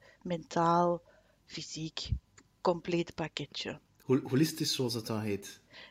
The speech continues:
Speaker 1: Ja, maar dat doe ik niet. <laughs> Ik bekijk het wel op een holistische manier, maar ik hou mij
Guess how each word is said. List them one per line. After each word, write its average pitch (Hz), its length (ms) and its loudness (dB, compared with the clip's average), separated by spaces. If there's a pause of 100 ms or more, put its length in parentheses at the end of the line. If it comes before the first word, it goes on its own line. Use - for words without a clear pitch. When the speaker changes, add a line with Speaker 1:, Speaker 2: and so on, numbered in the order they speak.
Speaker 1:
Ja, 190 580 4 (840)
maar 196 100 0
dat 190 160 6
doe 190 160 4
ik 233 160 -2
niet. 175 220 -8 (140)
<laughs> - 800 4
Ik 214 180 4
bekijk 214 400 10
het - 140 -6
wel 196 180 10
op 185 120 4
een 180 160 0
holistische 180 560 -2
manier, 196 520 2 (100)
maar 170 200 -6
ik 170 140 -8
hou 165 260 0
mij 156 320 0